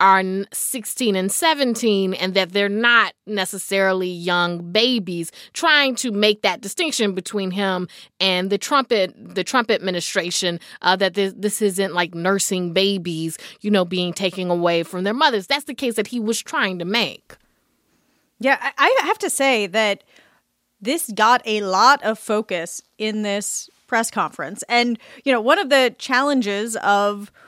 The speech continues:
Speaker 2: waiting this far into his administration to have his first press conference is that issues have arisen. <laughs> You know, like, um,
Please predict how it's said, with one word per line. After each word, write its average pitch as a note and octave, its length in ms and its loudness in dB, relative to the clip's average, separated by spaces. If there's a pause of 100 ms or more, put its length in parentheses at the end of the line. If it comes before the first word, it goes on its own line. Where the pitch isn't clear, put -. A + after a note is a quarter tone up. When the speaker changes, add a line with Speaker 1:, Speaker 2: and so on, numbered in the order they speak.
(140)
Speaker 2:
waiting G#3 680 0
this A3 200 -2
far G3+ 280 2
into G3 240 -4
his F#3+ 160 -4
administration F#3+ 800 -4
to F#3 100 -4
have F3+ 400 2
his E3+ 220 -10
first E3 240 -8
press D#4+ 240 0
conference F3 560 -4
is G3+ 480 -2 (560)
that A3 420 2 (1300)
issues D#4+ 460 2
have E4 180 4
arisen. D#4 560 2
<laughs> A3 300 -6 (100)
You D4 80 8
know, D4 180 6
like, C4+ 260 2 (300)
um, B3+ 320 4